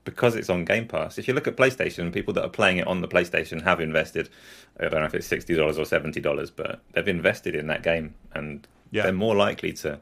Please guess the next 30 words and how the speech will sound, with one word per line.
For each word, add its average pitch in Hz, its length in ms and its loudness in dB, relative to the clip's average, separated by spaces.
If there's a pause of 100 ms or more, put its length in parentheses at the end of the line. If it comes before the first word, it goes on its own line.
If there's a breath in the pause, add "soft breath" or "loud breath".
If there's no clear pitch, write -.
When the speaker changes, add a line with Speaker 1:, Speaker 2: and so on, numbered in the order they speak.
(400 soft breath)
Speaker 1:
to - 80 -8
plow 90 220 4
through 87 180 4
it - 60 0
and 87 100 -2
get 85 180 2
to - 80 -14
the 82 100 -4
end. 85 320 -4 (120)
But 80 200 -12 (420 soft breath)
Speaker 2:
Is 131 120 -4
Speaker 1:
that's 202 120 6
Speaker 2:
that - 20 4
a - 40 6
Speaker 1:
not - 100 6
a - 20 10
bad 156 80 10
Speaker 2:
problem, 226 300 8
Speaker 1:
thing. 226 80 8
Speaker 2:
though, 220 120 10
Speaker 1:
The 220 100 8
Speaker 2:
Asa? 240 180 6
Speaker 1:
fact, - 60 -10 (180 loud breath)
Speaker 2:
What 175 140 10
was 196 140 8
that 180 120 12
Speaker 1:
exactly, 147 260 10
Speaker 2:
meta, 160 120 8
Speaker 1:
like 127 160 8
Speaker 2:
Fonz? 156 360 2